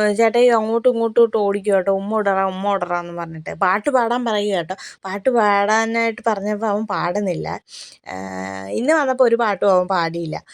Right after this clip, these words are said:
അവനൊരു മൂഡില്ലായിരുന്നു പാട്ട് പാടാനായിട്ട്. പിന്നെ അവൻ അവിടെ കറങ്ങി തിരിഞ്ഞ് നിന്ന്, നിന്ന്, നിന്ന്, നിന്ന് അങ്ങോട്ട് ഇട്ടുകൊണ്ട് പോയ ഡ്രസ്സൊക്കെ മാറി കേട്ടോ. ആ ഡ്രസ്സൊക്കെ, ആ, പിന്നെ ഇട്ട് കൊടുത്തില്ല. പിന്നെ വൈകിട്ട്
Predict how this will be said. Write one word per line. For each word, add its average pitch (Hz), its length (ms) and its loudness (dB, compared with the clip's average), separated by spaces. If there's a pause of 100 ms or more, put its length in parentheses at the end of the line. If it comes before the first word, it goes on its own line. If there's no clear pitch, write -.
(160)
അവനൊരു 247 320 -2
മൂഡില്ലായിരുന്നു 175 680 -2
പാട്ട് 160 280 -8
പാടാനായിട്ട്. 160 640 -6 (280)
പിന്നെ 208 260 -4
അവൻ 262 180 2
അവിടെ 247 340 2
കറങ്ങി 220 380 -2
തിരിഞ്ഞ് 214 400 0
നിന്ന്, 202 320 -4 (140)
നിന്ന്, 196 340 -4
നിന്ന്, 190 300 -6
നിന്ന് 190 260 -6
അങ്ങോട്ട് 220 340 -2
ഇട്ടുകൊണ്ട് 233 280 -2
പോയ 226 140 4
ഡ്രസ്സൊക്കെ 214 440 -6
മാറി 185 340 -2
കേട്ടോ. 170 220 -2
ആ 190 140 -6
ഡ്രസ്സൊക്കെ, 202 500 -2 (340)
ആ, 254 140 -4
പിന്നെ 254 360 0
ഇട്ട് 247 160 -2
കൊടുത്തില്ല. 185 400 2 (360)
പിന്നെ 185 200 -4
വൈകിട്ട് 208 300 2